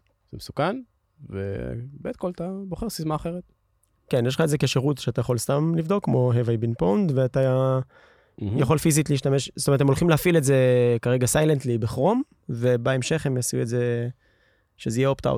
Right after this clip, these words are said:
Speaker 2: אתה כאילו, זה יהיה בדיפולט, וכל פעם שתצטרך להכניס טקסט בוקס שהוא password, הם אוטומטית יצ-, יצעקו
Speaker 1: מהמם.
Speaker 2: עליך, שזה באמת, זה החזון שדיברנו עליו.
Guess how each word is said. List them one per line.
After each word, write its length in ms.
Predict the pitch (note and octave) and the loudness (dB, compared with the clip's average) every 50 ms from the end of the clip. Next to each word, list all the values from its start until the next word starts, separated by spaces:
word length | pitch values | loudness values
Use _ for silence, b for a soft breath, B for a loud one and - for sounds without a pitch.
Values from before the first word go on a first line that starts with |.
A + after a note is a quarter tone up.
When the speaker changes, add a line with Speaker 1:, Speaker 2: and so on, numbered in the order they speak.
| A2 - | -4 -6
Speaker 2:
אתה 140 | - - A#2 | -10 -12 -8
כאילו, 520 | - - A2+ A2+ A#2 A#2 A#2 A#2 A#2 A2+ - | -6 -4 -4 -2 -2 -4 -4 -4 -4 -6 -6
זה 120 | B2 A#2 | -2 0
יהיה 120 | B2+ B2+ B2 | 0 0 0
בדיפולט, 500 | A#2 A#2+ A#2+ E3+ F3+ - G#3 G3+ F3+ C#3+ A#2 | 0 0 0 0 0 0 0 0 0 0 -2
וכל 380 | A#2+ A#2 A2+ A2+ A2+ - C#3 - | 0 0 0 -2 0 -2 -2 0
פעם 100 | D3+ C3+ | 0 -2
שתצטרך 600 | B2+ - - - - - - - C3 B2+ - - | -2 -4 -10 -14 -14 -10 -4 -2 -2 -2 -2 -4
להכניס 260 | B2 A#2+ B2+ A#2+ - | -6 -4 -6 -6 -4
טקסט 260 | _ - C#3+ C3 B2 | _ -4 -4 -4 -2
בוקס 220 | B2 A#2+ A#2 - - | -2 -2 -2 -2 -4
שהוא 160 | - B2 G#2+ - | -4 -4 0 0
password, 440 | D3+ D#3 - - E3 E3 D#3+ C3 C3 | 0 0 2 2 2 2 2 2 2
הם 100 | A#2 A2+ | 0 0
אוטומטית 380 | A#2 G#2+ A#2+ A#2+ B2 A#2+ B2 - | 0 -2 -2 -2 -2 -2 -4 -6
יצ-, 180 | - - - C3 | -8 -8 -4 -4
יצעקו 300 | A#2 A2 - - G#2 G2+ | -4 -2 -2 -2 0 2
Speaker 1:
מהמם. 100 | C3+ B2+ | 2 2
Speaker 2:
עליך, 280 | A#2+ A#2 - A2+ A2 | 0 -2 -4 -6 -8
שזה 480 | G#2+ - A2+ A2 C3 D3 D#3 D#3+ D#3+ D#3+ D3+ | -6 -6 -4 -4 -2 -2 -2 -2 -2 -2 -2
באמת, 240 | D#3 D#3+ F3 F#3+ E3+ | -2 -2 -2 -2 -2
זה 140 | F3+ F#3+ F#3 | 0 -2 -2
החזון 320 | E3+ - E3 D#3+ F#3 F3+ | -2 -2 -2 -2 -2 -2
שדיברנו 440 | - F3+ D#3 D#3 D3 E3 E3+ E3 D3+ | -2 -2 -2 0 0 0 0 0 -2
עליו. 160 | B2+ A#2 | -4 -4